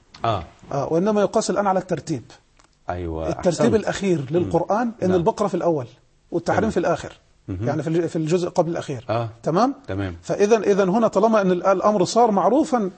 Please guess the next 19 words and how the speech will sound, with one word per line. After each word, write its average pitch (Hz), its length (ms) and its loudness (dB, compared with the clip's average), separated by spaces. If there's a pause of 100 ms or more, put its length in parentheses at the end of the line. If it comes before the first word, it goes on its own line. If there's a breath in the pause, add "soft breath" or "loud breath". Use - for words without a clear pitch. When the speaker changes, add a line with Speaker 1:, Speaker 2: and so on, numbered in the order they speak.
Speaker 2:
بسبب 185 400 2
آية 226 240 2
البقرة، 175 460 0 (920 soft breath)
Speaker 1:
اللي 117 140 2
هي: 127 40 2
"فاتقوا 123 500 -2
النار 120 400 2
التي 113 200 2
Speaker 2:
آه، 208 140 6
Speaker 1:
وقودها - 280 2
Speaker 2:
فلا 233 120 6
داعي 254 220 4
Speaker 1:
الناس". 226 160 6
Speaker 2:
ل-، - 20 -2
ل-, 196 200 2
لتعريف 190 380 0
مرة 202 320 2
أخرى 185 200 0
فين؟ 190 220 -2